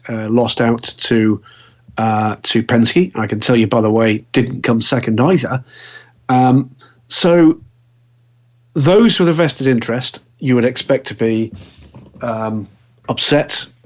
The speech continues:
uh, somewhat bewildered, uh, a bit disillusioned by it. I'm not hearing that any of them, by the way, are going to stop racing. The, whether or not they race on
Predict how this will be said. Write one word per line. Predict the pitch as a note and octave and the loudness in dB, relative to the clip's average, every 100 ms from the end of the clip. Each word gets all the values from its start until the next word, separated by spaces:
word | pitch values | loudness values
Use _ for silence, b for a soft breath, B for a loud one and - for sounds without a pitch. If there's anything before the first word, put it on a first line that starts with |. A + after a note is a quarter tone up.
| - | -10
uh, | A2 A2 | -6 -4
somewhat | G#2 - A#2+ A#2 | -4 0 0 0
bewildered, | A#2 A2+ A#2 A#2 D#3 - B B B B B B A2+ | 0 2 2 2 0 -4 B B B B B B -6
uh, | A2+ A2+ | -2 -2
a | |
bit | A2+ B2 | -2 -2
disillusioned | A#2+ - A#2 B2+ A#2+ G#2 | -2 0 2 2 0 -2
by | G#2 G2+ A#2+ | -4 -4 -6
it. | - _ B B B B _ | -6 _ B B B B _
I'm | C#3 C#3 D3+ | 2 4 6
not | F3 G#3+ C#3+ | 6 4 2
hearing | D3 C3+ C3 C3 A#2+ | 2 4 4 2 2
that | C#3 - F3+ | -2 -4 0
any | F#3+ G#3 | 4 4
of | D3 B2 | 2 0
them, | A2 G2+ G#2+ _ | -6 -8 -16 _
by | A#2 | -4
the | G#2+ | -4
way, | G#2+ G#2+ C#3 - - | -6 -4 -6 -8 -6
are | C3 | -2
going | C3+ B2 | 0 0
to | B2 | -2
stop | - - - | -2 -4 -2
racing. | A#2+ A2 F#2 - _ _ _ _ _ _ _ _ - _ | -2 -2 -8 -16 _ _ _ _ _ _ _ _ -20 _
The, | A2+ A#2 A#2 - | -4 0 0 0
whether | B2+ C#3 | 0 2
or | C#3 | 2
not | C3+ | 2
they | C3 | 0
race | A#2+ B2 - | 2 2 2
on | C3 A#2+ A#2 | 2 2 0